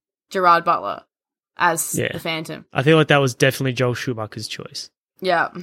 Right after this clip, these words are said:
Speaker 3: you think it was Dracula two thousand? I was like, "This is the guy.
Speaker 2: Yeah.
Speaker 3: This is the
Speaker 2: He was,
Speaker 3: Phantom."
Speaker 2: he was, like, captivated by Gerard Butler, like, "Oh my
Speaker 1: Can,
Speaker 2: God." <laughs>
Speaker 1: can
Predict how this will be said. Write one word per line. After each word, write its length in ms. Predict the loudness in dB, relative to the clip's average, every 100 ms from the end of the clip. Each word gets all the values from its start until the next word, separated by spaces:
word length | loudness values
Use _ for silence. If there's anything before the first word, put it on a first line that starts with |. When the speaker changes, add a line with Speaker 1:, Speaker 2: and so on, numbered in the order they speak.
| -18 _ _ _ _ _ 0
Speaker 3:
you 80 |
think 60 | 4
it 40 |
was 120 | 4 4
Dracula 220 | 4 4
two 140 | 2
thousand? 440 | 4 6 4 2 -10
I 40 | -10
was 100 | -6
like, 120 | -6
"This 120 | -4 -2
is 40 |
the 60 | 2
guy. 280 | 2 0 -8 _ _ _
Speaker 2:
Yeah. 80 | -8
Speaker 3:
This 60 | -4
is 60 |
the 80 | 0
Speaker 2:
He 120 | 4
was, 80 | 4
Speaker 3:
Phantom." 180 | 2 -4 -10
Speaker 2:
he 180 | 0
was, 120 | 2 4
like, 180 | 2
captivated 580 | 2 -2 0 0 0 0
by 180 | -4 -4
Gerard 280 | -4 -6 -6
Butler, 200 | -8 -8
like, 180 | -12 -14
"Oh 20 |
my 80 | -6
Speaker 1:
Can, 280 | 2 2 2 -6 -20 _ _ _ _ _ -10
Speaker 2:
God." 80 | -2
<laughs> 100 | 2
Speaker 1:
can 300 | 2 0